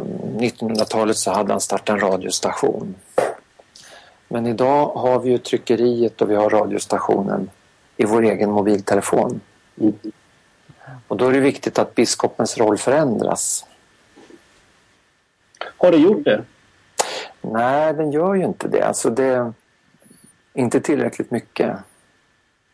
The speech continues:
Speaker 1: Det blir ju så till exempel då att, eh, man från stiften,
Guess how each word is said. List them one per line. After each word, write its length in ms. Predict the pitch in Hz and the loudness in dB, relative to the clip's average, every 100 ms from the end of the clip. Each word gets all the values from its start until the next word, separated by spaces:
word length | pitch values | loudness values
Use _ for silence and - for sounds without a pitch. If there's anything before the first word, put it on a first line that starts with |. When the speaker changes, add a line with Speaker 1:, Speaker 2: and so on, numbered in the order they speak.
| _ - - - | _ -14 -14 -4
Speaker 1:
Det 100 | - | 0
blir 140 | 127 | 2
ju 100 | 151 | 2
så 220 | 151 127 110 | 2 0 0
till 160 | 107 | -2
exempel 500 | 110 - 120 113 104 | -4 0 -2 -2 0
då 100 | 104 | 2
att, 340 | 104 - - - _ _ _ - - - _ | 2 0 -12 -20 _ _ _ -14 -14 -20 _
eh, 640 | - 98 95 98 104 101 - - - | -2 0 0 0 -2 -2 -6 -8 -4
man 300 | 113 107 95 | 0 0 0
från 300 | - 110 101 | 0 2 2
stiften, 760 | - 127 127 - 117 104 95 | 2 0 0 0 2 2 -2